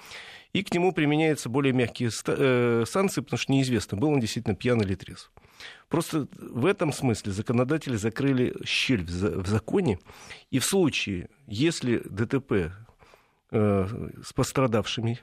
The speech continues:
есть люди раненые, не дай бог погибшие, и виновник убежал,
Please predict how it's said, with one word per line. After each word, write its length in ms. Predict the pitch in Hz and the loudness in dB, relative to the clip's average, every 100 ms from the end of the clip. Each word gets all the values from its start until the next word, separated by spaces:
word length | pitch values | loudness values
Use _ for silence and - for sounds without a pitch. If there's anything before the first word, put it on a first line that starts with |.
| - | -10
есть 240 | - 117 - | -4 -2 0
люди 180 | 107 98 | 0 2
раненые, 460 | 117 127 127 98 | 2 2 0 0
не 100 | 90 | -2
дай 160 | 87 101 | -2 -2
бог 180 | 80 - | -2 -10
погибшие, 540 | 87 78 82 - 139 - - - - - | -10 -8 -8 -6 -6 -8 -20 -18 -20 -10
и 160 | - 165 | -2 2
виновник 580 | 127 143 160 104 - - | 2 4 2 0 -4 -2
убежал, 500 | 127 127 113 98 | 0 2 2 0